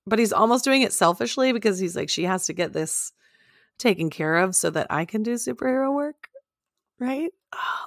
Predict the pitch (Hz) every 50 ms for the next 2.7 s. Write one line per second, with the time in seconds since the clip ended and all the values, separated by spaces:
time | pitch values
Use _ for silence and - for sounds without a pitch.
0 | - - - 403 349 - 359 - - 285 - - 285 262 277 285 285 302 294 294
1 | 285 285 285 254 285 269 285 269 247 247 247 233 233 220 208 233 220 202 202 226
2 | 226 220 208 202 202 214 208 196 196 196 185 180 180